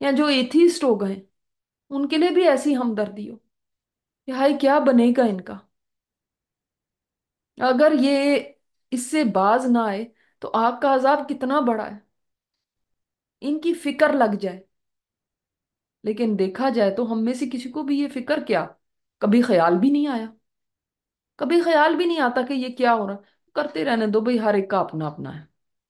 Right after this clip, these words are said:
पैगंबर भी ये कह के आराम से बैठ जाते, "हर एक का अपना अपना है, देखें जी, करने दें जो जो कर रहा है, हमें क्या।" वो कहता है ना, "तू,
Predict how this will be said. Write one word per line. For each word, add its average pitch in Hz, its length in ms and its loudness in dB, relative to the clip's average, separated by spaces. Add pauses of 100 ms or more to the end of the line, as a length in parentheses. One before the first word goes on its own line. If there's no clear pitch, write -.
(720)
पैगंबर 226 400 4
भी 311 180 6
ये 330 60 0
कह 247 180 2
के 247 100 0
आराम 226 240 2
से 226 120 -2
बैठ 220 200 0
जाते, 214 240 -4
"हर 285 160 -4
एक 302 160 -8
का 285 80 -2
अपना 254 240 -2
अपना 247 240 -6
है, 220 60 -4
देखें 208 320 -6
जी, 214 220 -12 (1080)
करने 285 300 2
दें 220 180 4
जो 202 160 4
जो 190 160 0
कर 185 200 -4
रहा - 160 -8
है, - 100 -18 (1600)
हमें 233 300 2
क्या।" 147 240 -10 (4000)
वो 196 100 -10
कहता 180 320 -6
है 220 60 -2
ना, 254 240 -2
"तू, 208 180 -4